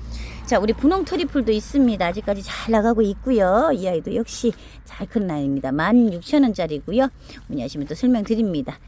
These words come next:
자, 스텔라 원추리 색상별로 있고요. 자색이 많이 띱니다. 월동 잘하는 아이고 요대로 월동했습니다. 만 오천 원짜리입니다. 자, 우리 루비 페랭이 들어왔어요. <laughs> 얼마나 이쁜지 몰라요. 이 아이가 쪽쪽 뻗으면서 나오는 우리 야생 유-, 루비 페랭이에요. 월동 되는 아이입니다.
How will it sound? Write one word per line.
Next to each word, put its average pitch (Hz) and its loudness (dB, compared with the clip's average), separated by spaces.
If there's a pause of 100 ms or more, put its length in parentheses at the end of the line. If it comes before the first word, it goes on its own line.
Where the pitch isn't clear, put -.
(120)
자, 147 -6
스텔라 349 0
원추리 262 4 (420)
색상별로 269 2
있고요. 214 2
자색이 208 0
많이 175 2
띱니다. 151 -4
월동 202 -2
잘하는 196 -2
아이고 165 -2
요대로 190 2
월동했습니다. 175 -2 (120)
만 165 -8 (200)
오천 269 0
원짜리입니다. 143 -4 (540)
자, 202 -4
우리 214 0
루비 330 0
페랭이 311 2
들어왔어요. 180 0
<laughs> - -2
얼마나 214 4
이쁜지 180 -4
몰라요. 147 -2
이 214 4
아이가 254 4
쪽쪽 269 -6
뻗으면서 302 2
나오는 175 2
우리 165 0
야생 196 2
유-, 175 -2
루비 233 0
페랭이에요. 147 0
월동 240 2
되는 226 2
아이입니다. 143 -2